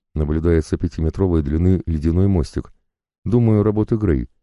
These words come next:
Она такие штуки любит и умеет делать. Остатки сломанного штатного тоже имеются, но помешать нам попасть в туннель, разрушив мост, враги не смогли. Магия,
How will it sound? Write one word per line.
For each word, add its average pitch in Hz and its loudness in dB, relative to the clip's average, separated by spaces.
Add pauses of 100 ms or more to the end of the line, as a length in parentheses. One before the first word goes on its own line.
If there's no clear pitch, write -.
(280)
Она 151 0
такие 95 0
штуки 78 -2
любит 82 0
и 87 0
умеет 78 2
делать. 60 -6 (920)
Остатки 76 -2
сломанного 67 -4
штатного 127 -2
тоже 73 -2
имеются, 69 -2 (560)
но 139 2
помешать 120 0
нам 98 0
попасть 95 -2
в - -20
туннель, 101 2
разрушив 76 -2
мост, 95 -4
враги 73 -2
не 69 0
смогли. 64 -4 (480)
Магия, 127 0